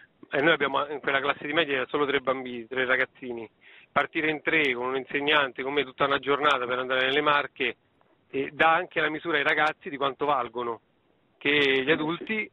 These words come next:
eh, che, che si muovono per loro, per, anche per pochi ragazzi, che valgono una scuola di mille ragazzi. E questa è anche una cosa che, se posso aggiungere, per noi è stata determinante anche come criterio che,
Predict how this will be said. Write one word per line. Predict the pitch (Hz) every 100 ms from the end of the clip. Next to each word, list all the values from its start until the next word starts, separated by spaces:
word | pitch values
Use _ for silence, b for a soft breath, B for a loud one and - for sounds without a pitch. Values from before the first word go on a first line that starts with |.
| -
eh, | 143 139
che, | 139 143
che | 139 151 151 139
si | 156
muovono | 160 160 185 208
per | 143 139
loro, | 156 185 165
per, | 135 131 131 - B
anche | 160 175 165
per | 151 127
pochi | 175 156
ragazzi, | 156 165 143 - -
che | 127
valgono | 135 175 170 160 147 135
una | 135 131
scuola | - 151
di | 139
mille | 139 135 139
ragazzi. | 151 131 - _ 120 - B B B _
E | 139 135 131 131 127 127 127 127
questa | - 160
è | 156
anche | -
una | 139
cosa | 143 139
che, | 127 127 - -
se | -
posso | - 147 -
aggiungere, | 131 156 156 139 131 127 127
per | 139
noi | 156 165
è | 135
stata | 143 131
determinante | 131 127 139 139 147 139 120
anche | 127 -
come | 131 131
criterio | 127 135 147 135
che, | 123